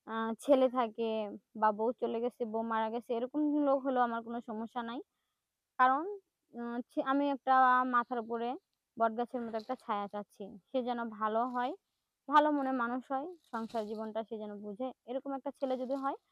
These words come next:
তাহলে অবশ্যই আমার সাথে যোগাযোগ করবেন। কারণ আমি এরকম ছেলের জন্যই আরকি এখানে আসা আমার। তো এরকম যদি একটা আমি ছেলে পাই, ভালো, সংসারে সবকিছু বুঝে,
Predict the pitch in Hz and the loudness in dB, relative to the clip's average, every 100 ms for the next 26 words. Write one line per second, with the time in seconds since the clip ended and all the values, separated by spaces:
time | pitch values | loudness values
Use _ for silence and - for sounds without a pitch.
0 | _ _ _ _ 285 294 254 262 - 349 | _ _ _ _ 2 4 2 0 -2 -2
1 | 285 254 233 214 214 190 - 196 190 202 | -2 -4 -4 0 0 -2 -6 -10 -10 -10
2 | 226 269 _ _ _ _ _ - 233 233 | -12 -16 _ _ _ _ _ -4 -2 -2
3 | 233 226 220 - _ _ _ 254 277 294 | -4 -6 -8 -12 _ _ _ -2 0 2
4 | 285 302 262 262 254 254 262 311 403 233 | 2 4 4 2 0 -2 -2 -4 -4 -6
5 | 214 226 214 226 208 202 202 220 214 233 | -4 -6 -6 -6 -6 -8 -8 -8 -8 -10
6 | 381 _ _ _ _ _ _ _ - 233 | -12 _ _ _ _ _ _ _ -2 0
7 | 262 277 302 285 254 240 233 240 240 - | 0 0 0 0 -2 -2 -2 -2 -4 -8
8 | 233 220 214 220 208 214 247 _ _ _ | -8 -8 -4 -2 -2 -4 -12 _ _ _
9 | _ - 220 202 196 202 233 _ _ _ | _ -2 2 4 2 -2 -6 _ _ _
10 | _ 247 226 233 220 214 214 - 233 240 | _ -6 -4 -2 -2 -4 -6 -6 -6 -4
11 | 208 214 202 | -6 -6 -6